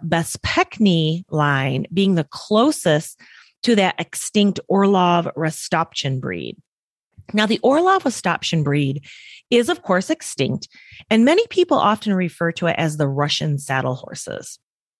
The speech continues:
So we have the Ukrainian saddle horses and then the extinct Russian saddle horses.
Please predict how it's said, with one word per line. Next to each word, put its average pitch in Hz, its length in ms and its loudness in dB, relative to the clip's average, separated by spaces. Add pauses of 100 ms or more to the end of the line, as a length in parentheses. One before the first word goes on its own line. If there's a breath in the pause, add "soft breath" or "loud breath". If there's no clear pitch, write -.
(200)
So 196 140 4
we 208 80 4
have 208 120 2
the 190 80 2
Ukrainian 247 560 0
saddle 233 280 0
horses 208 500 -2 (420 loud breath)
and 190 140 4
then 185 100 4
the 180 160 0
extinct 160 640 -2
Russian 139 560 -2
saddle 127 360 -2
horses. - 560 -8